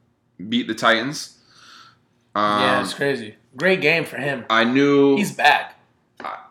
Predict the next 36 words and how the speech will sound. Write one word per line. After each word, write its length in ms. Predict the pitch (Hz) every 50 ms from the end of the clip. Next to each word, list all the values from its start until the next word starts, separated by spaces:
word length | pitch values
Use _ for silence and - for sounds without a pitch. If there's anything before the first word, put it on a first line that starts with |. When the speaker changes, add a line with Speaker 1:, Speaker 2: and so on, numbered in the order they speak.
| _ _ _ _ _ -
Speaker 1:
I 60 | 113 107
mean, 180 | 110 110 113
we 100 | 117 123
all 180 | 131 127 123 123
knew 180 | 123 127 123
the 80 | 117 113
Titans 400 | 110 - 117 113 110 113 113 117
are 300 | 117 95 107 107 107 -
inconsistent. 680 | 104 107 107 101 - 104 - - 107 101 - - 110 110 - _ _ _ _ _ _ _ _ _ _ _
Um, 540 | - 101 98 95 95 92 90 87 90 85 - _ _ _ -
and 540 | 104 104 101 101 98 98 98 98 98 98 - - _ -
Andrew 280 | 113 113 117 110 110 117
Luck 240 | 107 107 107 110 -
is 760 | 113 110 107 104 104 101 101 - - - - - - - _ _ _ _ _ _ _ _ _ _ - -
eleven 360 | 101 101 101 101 101 104 104
and 100 | 104 113
oh 280 | 131 135 107 92 90 - - -
against 240 | 95 92 95 92 -
the 40 | 85
Titans. 540 | - 92 85 73 78 87 - - - - _ _ _ _ _ _ _ _ _ _ _ _ _ _ _ -
He's 180 | - 92 85 90
never 200 | 95 95 95 98
lost 260 | 98 95 90 - -
to 60 | - 85
them. 220 | 82 80 82 92 _ -
So 340 | - 92 92 87 78 - _ _ _ - - - - - - - - - - _ _ _ _ _ _ _ -
Speaker 2:
I, 340 | - 208 - - - 180 233
I 20 |
think 200 | 240 - 254 214
it's 140 | 190 180 -
safe 180 | - 175 160 147
to 80 | 160
say 280 | 143 160 151 147 139 139
the 140 | - - 135
man's 300 | 139 135 131 131 123 123
back. 280 | 123 113 - - -